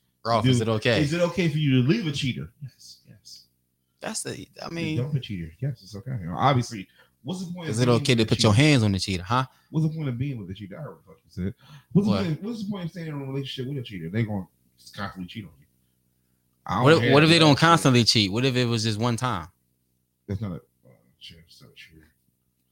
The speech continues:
Speaker 2: Hey, look, some people got that one draw. Like,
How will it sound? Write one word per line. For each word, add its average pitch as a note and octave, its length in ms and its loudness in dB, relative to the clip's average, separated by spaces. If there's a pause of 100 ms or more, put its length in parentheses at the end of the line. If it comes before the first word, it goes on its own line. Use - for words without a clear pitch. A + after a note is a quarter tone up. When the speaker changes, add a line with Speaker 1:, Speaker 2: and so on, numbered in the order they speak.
(580)
Speaker 2:
Hey, D3+ 140 -10
look, D3+ 220 -12
some D3 160 -16
people D#3 200 -14
got C#3+ 140 -12
that C#3+ 140 -14
one D3 160 -14
draw. D3+ 300 -16 (180)
Like, - 220 -20